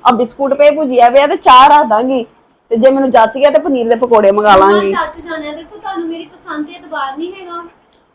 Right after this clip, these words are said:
Speaker 1: ਪੁੱਤ ਤੂੰ ਭੋਲੀ ਹੈ, ਦੁਨੀਆਦਾਰੀ ਨਹੀਂ ਤੂੰ ਵੇਖੀ। ਤੇ ਨਾ ਹਾਥੀ ਦੇ ਦੰਦ ਵਿਖਾਣ ਨੂੰ ਔਰ ਦਿਖਾਣ ਨੂੰ ਹੋਰ,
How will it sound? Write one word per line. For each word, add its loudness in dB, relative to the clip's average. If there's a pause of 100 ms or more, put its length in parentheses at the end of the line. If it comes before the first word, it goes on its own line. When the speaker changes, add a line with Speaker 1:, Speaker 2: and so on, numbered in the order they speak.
(120)
Speaker 1:
ਪੁੱਤ -4
ਤੂੰ -12
ਭੋਲੀ 2
ਹੈ, -6 (1120)
ਦੁਨੀਆਦਾਰੀ 2
ਨਹੀਂ -2
ਤੂੰ -2
ਵੇਖੀ। -2 (340)
ਤੇ 6
ਨਾ 2 (240)
ਹਾਥੀ 2
ਦੇ 4
ਦੰਦ 4
ਵਿਖਾਣ 2
ਨੂੰ 2
ਔਰ 4
ਦਿਖਾਣ -2
ਨੂੰ -2
ਹੋਰ, 6